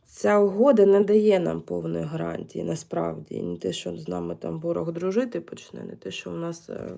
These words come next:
карта смерті йде, розумієте? Вона нас не вбереже, ця угода, від смертей далі.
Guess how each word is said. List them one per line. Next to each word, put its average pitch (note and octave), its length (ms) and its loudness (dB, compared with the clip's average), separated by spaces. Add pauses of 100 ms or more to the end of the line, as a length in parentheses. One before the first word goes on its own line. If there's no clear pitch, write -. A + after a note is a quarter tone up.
(140)
карта F3 220 -8
смерті - 520 -8
йде, - 280 -10
розумієте? F3+ 560 -10 (2000)
Вона F#3 280 0
нас G#3+ 200 2
не G#3+ 120 4
вбереже, G3 520 2
ця F3+ 200 -4
угода, E3+ 340 0
від E3 160 -8
смертей E3+ 480 -8
далі. F3 360 -10